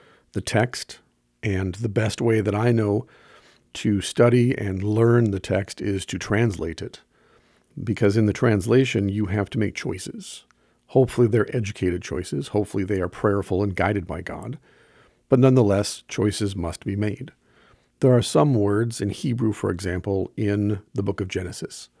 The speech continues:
that require very little effort because they are rudimentary, primal words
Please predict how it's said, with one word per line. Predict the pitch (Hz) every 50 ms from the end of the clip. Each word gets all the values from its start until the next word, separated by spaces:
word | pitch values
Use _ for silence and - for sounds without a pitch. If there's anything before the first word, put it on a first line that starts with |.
| _ _ _ _ _ _ _ _ _ _ -
that | - 117 101 110 107 104 -
require | 110 110 - - 127 113 110 107 101
very | 101 101 110 117 123
little | 113 104 104 101 - -
effort | 117 104 - 104 104 - -
because | - 104 - - 98 101 104
they | 110 104 104 -
are | - 98 101 98 98 98 95 95 92 - _ _ _ _ _ _ _ _ _ _ -
rudimentary, | 113 123 131 120 113 113 113 110 - - - - 160 - _ -
primal | - - 135 113 120 110 95 95 95 92
words | 92 98 - - - - - - - - -